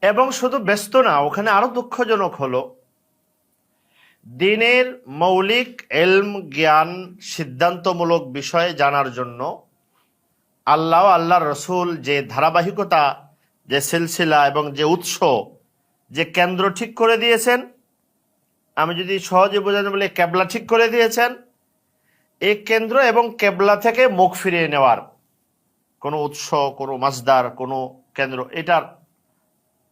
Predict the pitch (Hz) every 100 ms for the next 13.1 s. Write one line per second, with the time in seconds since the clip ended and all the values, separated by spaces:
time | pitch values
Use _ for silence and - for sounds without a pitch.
0 | - 156 143 139 143 139 156 233 - _
1 | _ _ _ _ _ _ - 127 147 147
2 | 147 143 143 - _ _ _ _ 202 220
3 | 220 214 - 180 151 151 180 247 - _
4 | _ _ _ 156 175 131 110 156 156 160
5 | 160 147 139 135 143 139 131 139 156 160
6 | 190 233 214 139 - 101 82 _ _ _
7 | _ _ - 151 185 196 185 190 180 170
8 | 170 _ _ _ _ _ _ _ _ _
9 | _ - 165 202 196 233 226 208 180 139
10 | 104 - - - - - _ _ _ _
11 | _ 113 151 165 175 208 208 254 123 85
12 | - 117 117 113 110 110 - 117 113 107